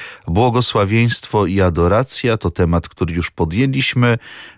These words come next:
Modlitwa prośby i modlitwa wstawiennicza, dzisiejszy temat,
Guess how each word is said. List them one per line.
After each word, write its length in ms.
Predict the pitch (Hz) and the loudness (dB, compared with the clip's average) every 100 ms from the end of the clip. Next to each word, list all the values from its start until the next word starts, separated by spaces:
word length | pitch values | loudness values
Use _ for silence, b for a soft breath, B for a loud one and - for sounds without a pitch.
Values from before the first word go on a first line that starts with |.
| - | 0
Modlitwa 680 | 104 117 110 127 - 113 | 2 2 0 -2 -2 -2
prośby 640 | 104 127 143 123 104 104 | 0 0 2 0 0 0
i 100 | 101 | 0
modlitwa 520 | 92 95 87 107 - 90 | 2 0 -2 -4 -2 -2
wstawiennicza, 920 | - - 90 85 85 92 131 - 101 | -4 -2 -2 0 2 2 0 0 -2
dzisiejszy 580 | 82 80 - 127 - 127 | 0 -4 0 0 0 -2
temat, 480 | - 120 117 110 | 0 0 2 0